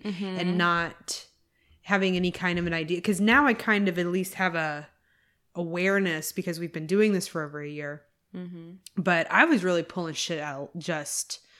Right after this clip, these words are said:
Speaker 2: "This is cute. This is a cool looking bottle. This one says Texas."
Speaker 1: Mm-hmm.
Speaker 2: Um,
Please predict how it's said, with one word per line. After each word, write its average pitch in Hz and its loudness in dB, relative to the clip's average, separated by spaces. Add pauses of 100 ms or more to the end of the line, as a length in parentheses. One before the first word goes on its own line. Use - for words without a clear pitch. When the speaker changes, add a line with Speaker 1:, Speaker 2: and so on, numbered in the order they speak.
(300)
Speaker 2:
"This 202 4
is 208 0
cute. 185 -2
This 202 6
is 208 -8
a - -14
cool 202 4
looking 190 -2
bottle. 175 0 (840)
This 208 -2
one 196 4
says 185 0
Texas." 175 -2
Speaker 1:
Mm-hmm. - -10
Speaker 2:
Um, 151 -6